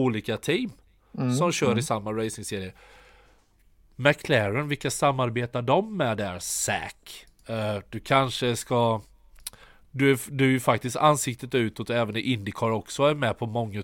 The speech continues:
Speaker 1: av deras race med.
Speaker 2: Ja.
Speaker 1: Så jag
Speaker 2: Ja.
Speaker 1: menar, att då slänga skit då. "Ja, kolla i Formel ett, det finns ingen annan serie där det är,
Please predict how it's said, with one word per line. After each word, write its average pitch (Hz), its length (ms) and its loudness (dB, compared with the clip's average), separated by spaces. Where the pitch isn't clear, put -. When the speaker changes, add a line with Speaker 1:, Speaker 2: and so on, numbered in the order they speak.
Speaker 1:
av 113 80 -2
deras 104 340 -2
race 101 320 -4
med. 117 260 -2
Speaker 2:
Ja. 120 200 -4
Speaker 1:
Så - 140 -8
jag 113 160 -2
Speaker 2:
Ja. 120 60 4
Speaker 1:
menar, 117 360 2
att 127 280 0
då 117 300 2
slänga 131 420 -2
skit 147 300 0
då. 127 60 0
"Ja, 165 460 8
kolla 151 300 6
i 143 100 4
Formel 143 400 4
ett, 135 120 -2
det 147 260 0
finns 156 240 -2
ingen 165 460 2
annan 151 360 6
serie 139 520 2
där 139 140 2
det 135 460 2
är, 120 260 4